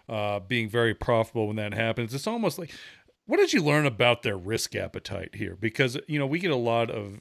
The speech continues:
resource speculators and investors that listen into this show, mainly on the mining side. And one of the things that we,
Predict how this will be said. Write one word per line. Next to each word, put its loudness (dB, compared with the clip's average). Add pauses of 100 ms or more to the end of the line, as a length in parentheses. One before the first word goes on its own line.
(300)
resource -2
speculators -2
and -6
investors -6
that -10
listen -8
into -8
this -10
show, -8
mainly -8
on -10
the -14
mining -12
side. -10 (1200)
And 2
one -2
of -2
the -2
things 0
that 0
we, -2